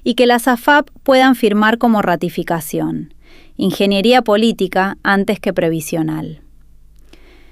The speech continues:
El segundo expediente es un proyecto de promoción del empleo que el Poder Ejecutivo envió al Parlamento.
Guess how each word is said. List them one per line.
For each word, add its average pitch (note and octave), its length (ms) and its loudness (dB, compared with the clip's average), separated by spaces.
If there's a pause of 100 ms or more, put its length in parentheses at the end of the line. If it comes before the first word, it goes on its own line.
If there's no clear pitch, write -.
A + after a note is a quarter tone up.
(140)
El A3+ 140 -2
segundo E4 360 4
expediente A#3 920 2
es A#3+ 120 2
un C#4 100 8
proyecto B3 460 0
de A#3 100 4
promoción G3 540 0
del A#3+ 140 2
empleo A#3+ 560 2
que A3+ 100 -2
el F#3+ 80 0
Poder G#3 300 2
Ejecutivo A#3 760 0
envió G3 380 2
al G#3+ 160 4
Parlamento. D#3+ 880 -2